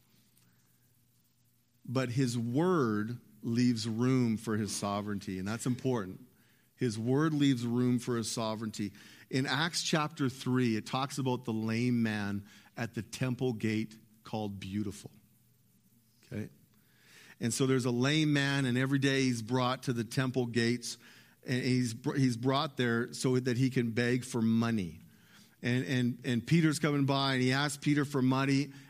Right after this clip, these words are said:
and, and Peter says, "Silver or gold I do not have, but what I do have I give you. In the name of Jesus Christ of Nazareth,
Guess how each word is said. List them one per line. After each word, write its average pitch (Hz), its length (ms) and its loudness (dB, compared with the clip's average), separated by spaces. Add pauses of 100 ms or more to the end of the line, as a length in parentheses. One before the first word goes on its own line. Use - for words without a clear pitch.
and, 131 220 0
and 123 260 -2
Peter 151 320 2
says, 127 640 0 (460)
"Silver 165 580 2
or 147 200 0
gold 143 400 2
I 120 140 0
do 135 200 2
not 151 240 2
have, 110 600 -2 (1160)
but 131 220 0
what 131 240 2
I 127 160 2
do 160 380 4
have 117 580 2 (100)
I 117 180 2
give 127 360 2
you. 110 400 0 (260)
In 127 140 0
the 123 80 2
name 135 400 2
of 135 140 0
Jesus 127 480 2
Christ 120 480 -2
of 110 100 -2
Nazareth, 117 840 0